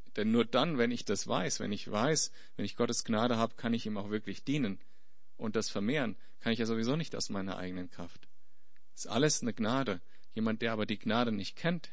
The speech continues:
wie dieser Knecht, der nur Gott sieht als den strafenden Gott, der über alles wacht und nur guckt, was du jetzt mal falsch machst, der hat da völlig,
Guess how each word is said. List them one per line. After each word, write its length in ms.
wie 80
dieser 240
Knecht, 440
der 120
nur 240
Gott 240
sieht 300
als 180
den 160
strafenden 720
Gott, 240
der 80
über 180
alles 300
wacht 260
und 180
nur 140
guckt, 340
was 160
du 100
jetzt 220
mal 140
falsch 320
machst, 300
der 280
hat 200
da 140
völlig, 460